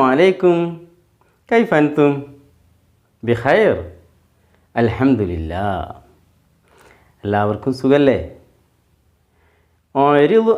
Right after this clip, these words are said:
أمامكم واحد فيديو. നിങ്ങൾക്കിന്ന് ആദ്യം തന്നെ നല്ല രസകരമായൊരു വീഡിയോ കാണിച്ചു തരാം.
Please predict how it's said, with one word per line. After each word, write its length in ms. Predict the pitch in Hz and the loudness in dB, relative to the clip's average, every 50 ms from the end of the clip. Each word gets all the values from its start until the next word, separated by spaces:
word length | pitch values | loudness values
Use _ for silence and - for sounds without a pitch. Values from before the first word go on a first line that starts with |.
| - 127 123 | 0 0 0
أمامكم 600 | 117 117 123 127 127 131 127 123 123 - 135 135 139 135 - - - 92 | 2 2 2 4 4 2 2 0 0 -2 -2 -2 -2 -4 -10 -14 -10 -4
واحد 320 | 98 98 95 90 92 104 101 98 - - | -4 -2 -2 -4 -6 -8 -8 -8 -10 -8
فيديو. 360 | - 127 120 117 90 87 - - - - _ _ - _ _ _ _ _ _ _ _ _ _ _ _ _ _ _ _ _ _ _ _ _ _ _ _ _ _ _ _ - | -4 -2 -2 -2 -4 -6 -10 -12 -18 -20 _ _ -20 _ _ _ _ _ _ _ _ _ _ _ _ _ _ _ _ _ _ _ _ _ _ _ _ _ _ _ _ -6
നിങ്ങൾക്കിന്ന് 760 | 120 120 123 131 135 131 127 131 135 127 117 110 107 107 120 131 - - - - - | -2 0 2 2 2 0 0 0 -2 0 0 0 0 -2 -2 -4 -6 -10 -18 -16 -12
ആദ്യം 640 | 92 98 101 104 107 110 113 113 117 113 113 110 104 90 95 | -10 -8 -6 -4 -4 -2 -2 -2 -2 -2 -2 -4 -4 -4 -6
തന്നെ 200 | 92 92 95 92 90 | -8 -8 -8 -8 -10
നല്ല 140 | 92 90 92 92 92 101 | -8 -8 -8 -8 -6 -8
രസകരമായൊരു 1000 | 95 - - 113 110 113 113 110 104 101 98 98 98 98 101 104 104 98 95 95 90 87 | -8 -6 -6 -2 -2 0 0 0 -2 -4 -4 -4 -4 -4 -4 -4 -4 -4 -4 -6 -6 -6
വീഡിയോ 260 | 92 98 101 104 98 92 82 | -6 -4 -2 -2 -2 -2 -2
കാണിച്ചു 260 | 78 76 78 - - | -6 -10 -12 -16 -20
തരാം. 120 | - - | -20 -20